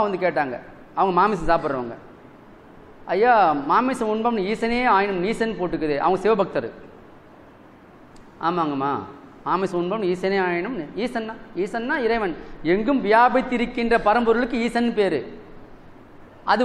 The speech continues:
உங்க பாஷையில சிவம் சொல்லிப்பீங்க, சிவபெருமான் சொல்லிப்பீங்க, அப்படியே இருக்கட்டும். அந்த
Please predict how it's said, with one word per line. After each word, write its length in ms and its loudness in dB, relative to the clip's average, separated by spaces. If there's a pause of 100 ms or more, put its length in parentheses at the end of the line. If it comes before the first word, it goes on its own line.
உங்க 220 4
பாஷையில 360 4
சிவம் 280 2
சொல்லிப்பீங்க, 420 0
சிவபெருமான் 460 4
சொல்லிப்பீங்க, 360 0 (260)
அப்படியே 260 4
இருக்கட்டும். 360 -2 (2000)
அந்த 200 0